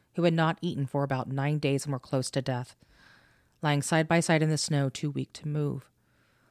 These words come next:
Delirious and crazed with hunger, William Foster shot the pair, believing their flesh was the rest of the group's last hope of avoiding death from starvation.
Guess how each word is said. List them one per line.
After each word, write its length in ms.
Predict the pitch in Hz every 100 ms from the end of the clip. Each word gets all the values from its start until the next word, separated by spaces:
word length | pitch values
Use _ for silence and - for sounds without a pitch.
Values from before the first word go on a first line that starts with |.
| _ _ _ _
Delirious 580 | 180 180 185 156 139 - 160
and 100 | 151
crazed 340 | - 180 175
with 160 | 185 -
hunger, 360 | 160 143 123
William 360 | 135 170 175 180
Foster 380 | - 139 - 143
shot 320 | - 147 -
the 100 | -
pair, 340 | - - - _ _ _ -
believing 360 | 170 170 165
their 140 | 160 175
flesh 500 | - 156 110 - -
was 140 | 151 -
the 100 | 143
rest 260 | 143 -
of 100 | 139
the 60 | 143
group's 300 | 143 123 -
last 340 | 135 139 -
hope 260 | - 151 -
of 100 | 131
avoiding 420 | 135 139 127 131
death 300 | 127 139 147
from 140 | - 139
starvation. 680 | - 127 123 120 123 120